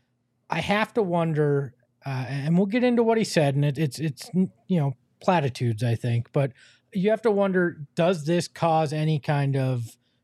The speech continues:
concern within the locker room or with Chris Paul? Gerald, you spend a lot of time around these guys, as, uh, as does Kellen. What, what do you think? Do you think that this has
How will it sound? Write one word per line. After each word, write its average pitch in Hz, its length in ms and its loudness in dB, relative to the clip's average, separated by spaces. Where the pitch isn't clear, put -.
concern 170 760 2
within 151 280 0
the 139 80 0
locker 151 380 0
room 143 320 0
or 147 100 2
with 143 300 0
Chris 139 280 0
Paul? 135 420 0
Gerald, 160 400 0
you 139 140 -2
spend 143 260 -2
a 147 40 0
lot 156 220 2
of 170 100 0
time 190 300 2
around 151 240 0
these 139 180 -2
guys, 139 420 -2
as, 127 320 -4
uh, 135 480 0
as 139 220 2
does 123 140 -4
Kellen. 170 440 2
What, 156 280 2
what 151 360 -4
do 214 60 0
you 202 120 2
think? 139 240 0
Do 143 100 -2
you 170 100 2
think 190 240 0
that 156 160 -4
this 170 180 0
has 160 300 0